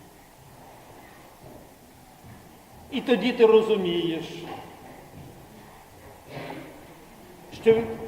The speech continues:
хочеш чи не хочеш, від тебе вимагається неможливе.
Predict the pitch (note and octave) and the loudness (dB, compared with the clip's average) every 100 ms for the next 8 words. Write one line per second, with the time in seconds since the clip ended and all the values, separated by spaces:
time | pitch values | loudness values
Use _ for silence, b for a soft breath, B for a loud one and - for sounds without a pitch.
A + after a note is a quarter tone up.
0 | - - - A#3+ A3 B3 - - - - | -12 -6 4 6 6 4 -2 -4 -8 -12
1 | - - - - - - - - - - | -16 -18 -20 -20 -20 -20 -20 -20 -20 -20
2 | - - - - G#3+ A3 - F3 E3 - | -20 -20 -10 2 4 4 2 0 -2 -4
3 | - - - - - - - - - - | -10 -14 -16 -18 -20 -20 -20 -20 -20 -20
4 | - - - - - - F#3+ - A#3+ G#3+ | -20 -20 -20 -20 -20 -8 -8 2 6 6
5 | F#3+ F#3+ G3 E3 F3+ G#3+ G#3 G#3 G3+ G3+ | 6 4 2 2 4 4 4 2 2 4
6 | A3+ G#3+ G#3 E3 D#3 | 6 6 4 2 -4